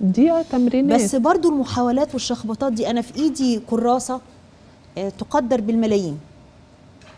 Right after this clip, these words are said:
Speaker 2: الكراسة دي لو اتحطت في دار مزادات تتباع بملايين، لأن الكراسة دي فيها المحاولات الأولى لنجيب محفوظ، آه، للكتابة بعد الحادثة. بخلاف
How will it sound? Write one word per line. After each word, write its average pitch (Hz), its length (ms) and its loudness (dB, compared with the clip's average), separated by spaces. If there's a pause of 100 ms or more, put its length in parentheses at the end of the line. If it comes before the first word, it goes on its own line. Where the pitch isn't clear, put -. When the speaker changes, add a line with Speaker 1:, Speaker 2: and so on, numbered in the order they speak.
(420)
Speaker 2:
الكراسة 214 480 -6
دي 214 160 -4
لو 214 120 -2
اتحطت 208 520 -10
في - 120 -12
دار 220 200 -4
مزادات 214 500 -4
تتباع 214 280 -8
بملايين، 190 480 -8 (960)
لأن - 200 -8
الكراسة 214 480 -6
دي 214 200 -6
فيها 214 240 -6
المحاولات 196 600 -8
الأولى 233 400 -6
لنجيب 202 420 -8
محفوظ، 220 460 -12 (840)
آه، 170 200 -10
للكتابة 214 540 -6
بعد 202 260 -8
الحادثة. 170 480 -12 (1800)
بخلاف 240 600 -4